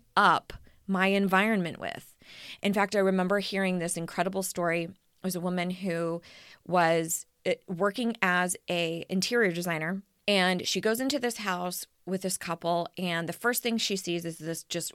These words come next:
ridiculous, god-awful chair. And she says to them, "You have to get rid of this chair. You abs-, I mean, you have to." And so then they start bargaining. "Well, what if we put a, b-,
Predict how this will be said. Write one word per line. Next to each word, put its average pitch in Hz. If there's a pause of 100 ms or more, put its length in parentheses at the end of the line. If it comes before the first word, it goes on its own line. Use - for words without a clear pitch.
ridiculous, 180
god-awful 151
chair. 71 (1200)
And 202
she 196
says 277
to 214
them, 175
"You 180
have -
to 180
get 156
rid 160
of 139
this -
chair. -
You 180
abs-, 185
I -
mean, 170
you 180
have 175
to." - (140)
And 185
so 196
then 185
they 185
start 185
bargaining. 180 (300)
"Well, 185 (180)
what 185
if 247
we 233
put 196 (100)
a, 180
b-, 196